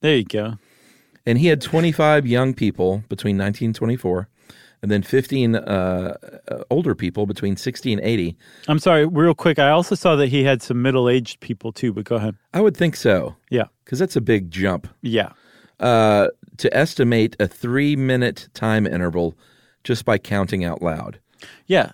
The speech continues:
Speaker 1: So he said, "Hey, you sixteen-year-old, count out three minutes, second by second,
Speaker 2: Yep.
Speaker 1: by going one, one thousand, two, one thousand."
Speaker 2: Right. And so the younger set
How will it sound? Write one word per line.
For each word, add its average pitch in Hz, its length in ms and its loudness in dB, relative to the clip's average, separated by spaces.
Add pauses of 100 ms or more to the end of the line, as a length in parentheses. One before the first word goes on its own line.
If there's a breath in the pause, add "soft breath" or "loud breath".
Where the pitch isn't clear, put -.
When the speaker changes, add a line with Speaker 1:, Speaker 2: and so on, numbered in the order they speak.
(140)
Speaker 1:
So - 240 -2
he 139 80 2
said, 147 180 2
"Hey, 160 120 2
you 143 140 0
sixteen-year-old, 131 680 -2
count 170 280 0
out 165 220 0
three 170 240 0
minutes, 135 580 0
second 160 360 -2
by 151 140 4
second, 123 420 -2
Speaker 2:
Yep. 92 100 -2
Speaker 1:
by 127 100 2
going 127 380 0
one, 135 260 2
one 127 160 0
thousand, 120 520 -2
two, 123 200 0
one 117 160 -2
thousand." - 520 -14 (180)
Speaker 2:
Right. 113 340 2
And 107 140 0
so 113 380 4
the 101 280 0
younger 147 360 2
set 101 400 0